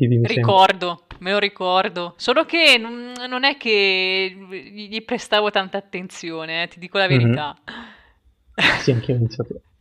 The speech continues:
Speaker 1: Devo, devo dire che la prima volta che l'ho visto era a sedici anni, verso, credo, Evangelion. A parte
Speaker 2: Sedici
Speaker 1: che non
Speaker 2: anni.
Speaker 1: penso nemmeno che di es-, di esserci stato eff-, effettivamente ne-, nella vita <laughs> quando c'era Evangelion su M T V.
Speaker 2: Ma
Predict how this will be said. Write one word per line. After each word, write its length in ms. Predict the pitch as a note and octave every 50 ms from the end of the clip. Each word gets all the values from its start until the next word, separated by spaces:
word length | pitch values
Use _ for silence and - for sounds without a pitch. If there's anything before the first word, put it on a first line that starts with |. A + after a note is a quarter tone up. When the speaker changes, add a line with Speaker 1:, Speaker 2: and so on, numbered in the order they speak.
| _ _ _
Speaker 1:
Devo, 280 | - B2+ B2 B2 B2+ B2+
devo 220 | A#2 A#2 A#2 B2
dire 200 | A#2 B2+ C3+ C3
che 100 | - C3+
la 60 | A#2+
prima 160 | B2 C3 A#2+
volta 180 | A#2 A#2 A#2 A#2
che 80 | A2 A#2
l'ho 80 | A#2
visto 260 | A#2 B2 A#2+ - -
era 140 | B2+ A#2 A#2
a 640 | A#2 C3 C#3+ - - _ _ _ _ _ _ - -
sedici 320 | A#2+ - C3 B2+ A#2+ A#2+ A#2
anni, 340 | A#2 A2+ A#2 A#2+ A#2 A#2 A#2+
verso, 400 | A#2+ A#2+ A#2+ A#2+ A#2+ - - C#3 _ _
credo, 260 | - - - B2+ A#2 A#2
Evangelion. 460 | A#2 A#2+ B2+ B2 A#2+ A#2 B2+ B2+ B2 A#2+ - -
A 80 | - -
parte 100 | - C#3+ - -
Speaker 2:
Sedici 60 | D3+ -
Speaker 1:
che 60 | D3+
non 80 | C3+ C3
Speaker 2:
anni. 60 | A#2+
Speaker 1:
penso 220 | D3 C#3 - - D3
nemmeno 260 | C3 B2+ C3 C3+ C3+
che 340 | A#2+ - C#3 C3 B2+ C3 - -
di 160 | C#3 B2 C3
es-, 160 | C3 C3 C3
di 160 | - D3+ B2+ C3+
esserci 760 | C3 - - B2+ A#2 - - - B2 B2 B2 A#2+ A#2+ F3 - _
stato 720 | - - - C3+ B2 A#2+ A#2+ - B2 A2+ A2+ A2+ A#2 - - _
eff-, 140 | - D3 - -
effettivamente 920 | D3+ - - G3+ - D3 B2+ B2+ A#2+ C3+ C3 B2 A#2+ A#2+ B2+ B2 B2 A#2+
ne-, 160 | - C#3 B2+ C3
nella 300 | B2+ C3 C3 C3 C3 A#2+
vita 320 | B2+ C3+ B2+ C3 - -
<laughs> 80 | - D3+ C#3+
quando 220 | - D3 C#3 C3+ C3+
c'era 220 | - - C3+ C3+
Evangelion 460 | B2+ B2 B2 A#2+ A#2+ B2+ B2 B2 B2
su 140 | A#2+ - C#3+
M 160 | B2+ B2 A#2+
T 120 | A#2+ B2+ A#2+
V. 160 | A#2 B2+ A#2+ - _ _ _ - _ - - - - - -
Speaker 2:
Ma 180 | - E3+ E3